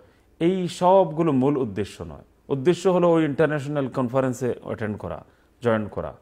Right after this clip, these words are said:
আর ওই, আর এর মধ্যেও দেখবেন ওই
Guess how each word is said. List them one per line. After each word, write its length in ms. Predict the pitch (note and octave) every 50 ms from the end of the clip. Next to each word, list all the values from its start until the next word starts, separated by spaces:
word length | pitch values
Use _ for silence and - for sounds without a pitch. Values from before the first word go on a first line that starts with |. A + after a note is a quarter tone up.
| _ _ _ _ _ _ _ _ _ _
আর 120 | - G2+ B2
ওই, 480 | D#3 D#3 D3+ D3 C#3 C3 B2+ A#2+ A2 - - - _ _ _ _ _ _ _ _ _ _ _ _ _ _ _ -
আর 140 | - C3 C3+
এর 180 | - G3 G3+ G#3
মধ্যেও 320 | G#3 G3+ E3+ D#3+ F#3+ F3+
দেখবেন 340 | D#3+ E3 D#3 - D3+ D#3 D3
ওই 220 | D3 D3 C#3+ C#3